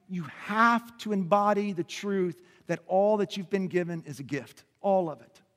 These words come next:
You're not an owner, you're a steward. And you've also embodied the truth that, that Jesus is gonna come back, and you're gonna give an account for what you did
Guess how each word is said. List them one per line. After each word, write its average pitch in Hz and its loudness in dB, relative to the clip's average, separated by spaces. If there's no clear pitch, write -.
You're 185 0
not 202 4
an 208 0
owner, 196 0
you're 180 -2
a 147 -6
steward. 143 -8
And 175 -2
you've 175 2
also 240 6
embodied 214 6
the 185 0
truth 190 -2
that, 156 -4
that 165 -10
Jesus 208 2
is 214 -4
gonna 233 2
come 226 4
back, 214 4
and 175 -6
you're 190 4
gonna 240 6
give 220 4
an 196 2
account 208 2
for 185 -4
what 196 2
you 196 0
did 180 2